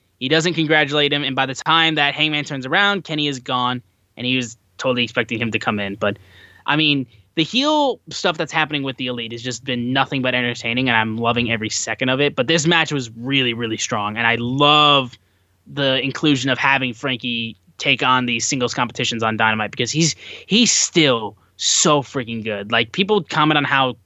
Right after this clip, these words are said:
good Christopher Daniels is at his age. Frankie Kazarian is so freaking good. But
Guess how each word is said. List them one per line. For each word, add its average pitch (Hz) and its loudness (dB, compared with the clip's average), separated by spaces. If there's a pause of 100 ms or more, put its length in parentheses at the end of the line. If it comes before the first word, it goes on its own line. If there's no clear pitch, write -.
(120)
good 143 -2
Christopher 131 -4
Daniels 123 -2
is 139 0
at 143 2
his 143 2
age. 143 2 (480)
Frankie 302 2
Kazarian 170 2
is 135 -8
so 151 0
freaking 127 -6
good. 107 -8 (560)
But 131 2